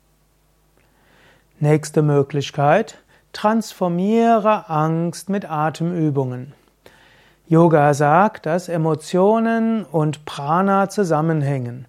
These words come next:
Wenn du dein Prana, also deine Lebensenergie hochhältst,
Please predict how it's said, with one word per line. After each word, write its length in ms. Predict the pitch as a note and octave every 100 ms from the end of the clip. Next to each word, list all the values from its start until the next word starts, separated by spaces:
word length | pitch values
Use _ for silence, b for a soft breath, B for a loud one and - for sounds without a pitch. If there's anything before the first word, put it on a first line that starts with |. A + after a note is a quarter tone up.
| b b b b
Wenn 120 | D#3 E3
du 120 | A3
dein 200 | F3+ E3
Prana, 520 | - F3 G#3+ G3+ C#3+
also 180 | C#3 D3
deine 240 | D3 C#3+
Lebensenergie 880 | C3+ D#3+ G#3 G#3 F#3+ F#3 F3+ E3 D#3
hochhältst, 840 | A#2+ E3 G#3+ D3+ D3 F#3+ - -